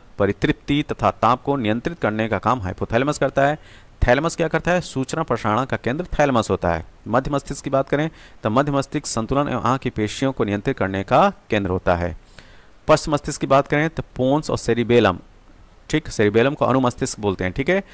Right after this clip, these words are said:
और मेडुला ऑब्लांगेटा पश्च मस्तिष्क के भाग हैं। पोन्स मस्तिष्क के विभिन्न भागों को जोड़ने का काम करता है। सेरिबेलम क्या करता है? समन्वय, संतुलन, ऐच्छिक पेशियों की गतियों का नियंत्रण सेरिबेलम के द्वारा होता है।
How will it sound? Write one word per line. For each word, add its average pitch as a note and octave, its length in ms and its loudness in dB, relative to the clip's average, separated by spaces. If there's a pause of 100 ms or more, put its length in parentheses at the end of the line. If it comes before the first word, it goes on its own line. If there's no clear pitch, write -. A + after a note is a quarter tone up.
(220)
और D#3 80 0
मेडुला D3 320 2
ऑब्लांगेटा A2 540 2
पश्च - 260 -4
मस्तिष्क G#2 340 -6
के C3 60 -2
भाग G#2+ 300 2
हैं। E2+ 260 -4
पोन्स D#3 300 0
मस्तिष्क G#2 440 -6
के C3+ 60 -2
विभिन्न A#2+ 240 -4
भागों A2+ 260 -2
को C3 100 -2
जोड़ने G2 300 -2
का B2 100 -2
काम B2 160 0
करता A#2+ 300 2
है। A#2+ 260 2
सेरिबेलम A#2+ 440 0
क्या D3+ 120 -2
करता A#2+ 280 2
है? F2 140 2 (380)
समन्वय, C3+ 720 2
संतुलन, C3 540 0
ऐच्छिक A#2+ 320 -4
पेशियों B2 360 -2
की C3 140 -4
गतियों A2+ 340 -2
का D#3+ 280 4
नियंत्रण C3 640 0
सेरिबेलम B2 540 2
के A2+ 100 2
द्वारा F#2 240 4
होता F2+ 220 0
है। E2+ 180 -6